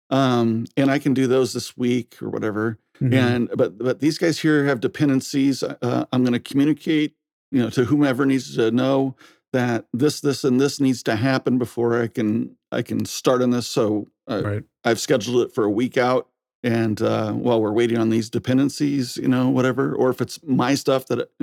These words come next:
Speaker 1: is, it's depending upon, you know, it still didn't make the priority cut 'cause I got these other things, and, and I'm communicating, you know? And, uh, I think the other thing of overwhelm is,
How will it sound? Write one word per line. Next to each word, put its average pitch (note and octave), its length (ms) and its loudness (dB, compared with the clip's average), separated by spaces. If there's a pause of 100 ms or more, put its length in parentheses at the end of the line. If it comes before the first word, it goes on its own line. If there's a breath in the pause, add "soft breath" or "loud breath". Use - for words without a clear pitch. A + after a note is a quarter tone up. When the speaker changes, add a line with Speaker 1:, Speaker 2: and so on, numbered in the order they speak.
(160)
Speaker 1:
is, B2 180 -2
it's C#3 240 -8
depending C3 440 0
upon, B2+ 480 0 (380)
you D3 100 2
know, A#2 220 -2 (440)
it C3+ 80 2
still - 200 0
didn't C3 180 4
make B2+ 180 0
the A#2+ 60 -2
priority B2+ 460 2
cut - 240 -2
'cause A#2 160 -4
I B2+ 80 2
got A#2 140 0
these A2 140 -2
other B2+ 200 0
things, B2 400 -2 (460)
and, B2 500 2
and B2 180 2
I'm A#2 200 2
communicating, A2 840 0 (180)
you B2+ 100 2
know? A#2+ 300 0 (100)
And, C3+ 500 2 (200)
uh, A#2 440 -2 (520)
I D3 60 2
think G#3 260 0
the D#3 240 2
other D#3 180 4
thing C3+ 220 2
of A#2 140 0
overwhelm B2 640 2
is, A2+ 400 0